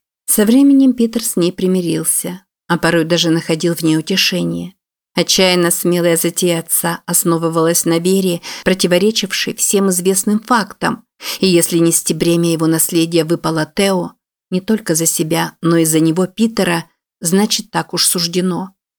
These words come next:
Но говорить Орло, зная, что у него в инкубаторе маленькое, что смысл жизни лишь в том, чтобы не гасить прожекторы,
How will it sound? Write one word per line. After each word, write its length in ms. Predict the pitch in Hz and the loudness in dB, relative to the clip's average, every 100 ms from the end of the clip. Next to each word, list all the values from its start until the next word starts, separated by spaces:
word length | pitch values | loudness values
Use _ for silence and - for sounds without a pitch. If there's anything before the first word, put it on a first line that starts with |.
| _ | _
Но 140 | 185 180 | 0 2
говорить 420 | 170 185 202 - | 2 2 0 0
Орло, 480 | 180 170 170 180 185 _ | 0 0 -2 -4 -8 _
зная, 400 | 165 170 175 175 | -2 0 2 0
что 220 | 160 - 165 | -2 0 0
у 20 | |
него 240 | 165 175 | 2 2
в 80 | 170 | 2
инкубаторе 720 | 170 170 160 170 180 175 170 | 0 -2 -2 -2 -2 0 2
маленькое, 800 | 180 196 202 170 160 170 151 - _ - - | 2 2 0 -2 -4 -6 -8 -12 _ -16 -10
что 220 | - - 180 | -4 0 2
смысл 480 | 196 185 - 170 | 2 2 2 2
жизни 400 | 165 180 180 160 | 2 2 2 2
лишь 280 | 156 165 - | 2 0 -2
в 60 | - | -4
том, 240 | - 175 | 0 0
чтобы 320 | - - 170 | 0 -2 -2
не 140 | 160 160 | 0 0
гасить 400 | 170 - 180 - | 0 0 -2 -2
прожекторы, 840 | 160 160 185 185 - 180 - | -4 -2 -2 -4 -8 -10 -10